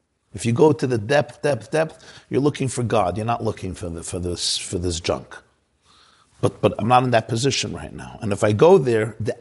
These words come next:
outer shell will grab me, and I can end up, uh, being in the wrong place. You know, when you're in, when you're in a, when you're in a crazy crush, you're having a crazy crush, or you're in a very intense craving, right?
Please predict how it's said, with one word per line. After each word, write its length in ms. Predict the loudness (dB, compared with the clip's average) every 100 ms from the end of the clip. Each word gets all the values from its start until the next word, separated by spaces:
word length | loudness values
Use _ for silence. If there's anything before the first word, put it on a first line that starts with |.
| 2
outer 380 | 4 4 2 -2
shell 500 | -4 0 2 2 0
will 160 | -2
grab 460 | -2 -2 0 0 0
me, 300 | 0 0 -2 -10 -20 -20 -18 -6
and 100 | -2
I 60 | 0
can 220 | 0 -2
end 220 | -2 0
up, 360 | 0 0 -4 -4
uh, 280 | -2 -2
being 380 | -2 -2 -2 -4
in 60 | -6
the 100 | -4
wrong 220 | -6 -8
place. 420 | -12 -20 -16 -18 _ _
You 80 | 2
know, 80 | 2
when 160 | 2 0
you're 160 | -2
in, 160 | -2 -6
when 160 | -4
you're 140 | -4 -4
in 80 | -4
a, 240 | -4 -6 -12 -20 -10
when 120 | -4
you're 120 | -2 -2
in 80 |
a 40 | -4
crazy 440 | 0 2 2 0
crush, 520 | -4 -2 0 0 0
you're 140 | -4 -4
having 240 | -4 -4
a 80 | -6
crazy 380 | -4 -2 -2 -6
crush, 480 | -6 -2 -2 -2 -4
or 40 |
you're 120 | -4
in 80 | -6
a 20 |
very 300 | -2 0 0
intense 480 | -4 -8 -6 -4 -4
craving, 560 | -2 0 0 0 -2 -4 -18 -20 -20 -20 -6
right? 360 | -2 0 -2